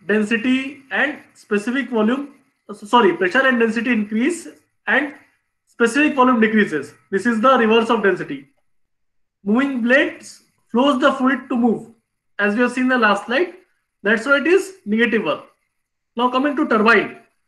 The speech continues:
So what happens is that you force air inside, the air gets burnt here, and then that air at, with, with high energy that is trying to move out. Now the turbine obstructs. Okay,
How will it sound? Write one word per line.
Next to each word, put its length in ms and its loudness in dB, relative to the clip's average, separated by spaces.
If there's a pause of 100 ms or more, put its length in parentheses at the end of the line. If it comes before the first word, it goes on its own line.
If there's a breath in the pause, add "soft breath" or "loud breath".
(200)
So 120 0
what 180 4
happens 320 2
is 460 -2
that 160 -2
you 160 -6
force 360 -4
air 160 0
inside, 560 -2
the 100 0
air 200 4
gets 320 -4
burnt 340 2
here, 360 -2 (1040)
and 200 0
then 340 2 (360)
that 320 0
air 320 2 (380)
at, 220 -6 (140)
with, 240 -8
with 200 -2
high 240 2
energy 260 2
that 180 2
is 200 -2
trying 300 2
to 60 0
move 240 4
out. 280 2 (400)
Now 160 4
the 220 2
turbine 360 2
obstructs. 720 -2 (640)
Okay, 440 -2